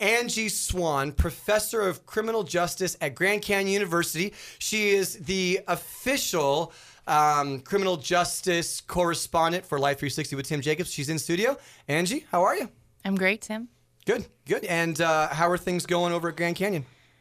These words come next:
Speaker 2: Good, good. We just wrapped up for the semester. Finals were last week, so now we're on Christmas break.
Speaker 1: Good. Well, listen, we're gonna jump right into,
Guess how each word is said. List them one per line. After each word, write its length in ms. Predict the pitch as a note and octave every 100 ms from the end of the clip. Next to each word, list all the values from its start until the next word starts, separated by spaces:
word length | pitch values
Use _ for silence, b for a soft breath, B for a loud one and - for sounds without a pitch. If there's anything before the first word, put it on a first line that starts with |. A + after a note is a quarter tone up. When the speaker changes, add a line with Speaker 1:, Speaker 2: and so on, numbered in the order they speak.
| b b b G3+
Speaker 2:
Good, 380 | A3+ D#4 F3 E3
good. 140 | D3+
We 100 | F#3
just 220 | F#3+ -
wrapped 240 | F#3+ F#3 G3
up 160 | G3+
for 80 | G#3
the 80 | F#3
semester. 500 | - F#3 E3+ B3+ B3
Finals 360 | F#3 F3+ F#3
were 100 | G3
last 340 | F#3 F#3+ F3+ -
week, 280 | G#3 C4+ -
so 260 | - F3+ E3+
now 180 | E3+
we're 80 | E3+
on 120 | E3+
Christmas 300 | E3 G3+ F#3
break. 420 | - G3 B3 - _ _ _ A#2
Speaker 1:
Good. 380 | E3 E3 A2 - B B
Well, 140 | D#3 E3
listen, 340 | G3+ G#3 D3
we're 100 | E3
gonna 160 | A3 G3+
jump 240 | F3+ F3+
right 180 | F#3 F#3
into, 300 | F3+ F3+